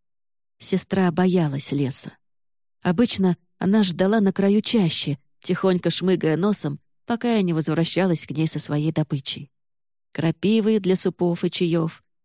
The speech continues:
спорышем, одуванчиками и желудями для настоек и пирогов. Кленовым соком в весеннюю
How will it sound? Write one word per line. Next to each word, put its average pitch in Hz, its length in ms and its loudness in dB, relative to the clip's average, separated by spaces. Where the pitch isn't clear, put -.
спорышем, 208 760 2
одуванчиками 208 760 2
и 208 40 4
желудями 160 680 2
для 170 140 2
настоек 170 520 0
и 160 60 0
пирогов. 147 600 -4
Кленовым 156 480 0
соком 208 460 -2
в 185 80 -6
весеннюю 185 640 2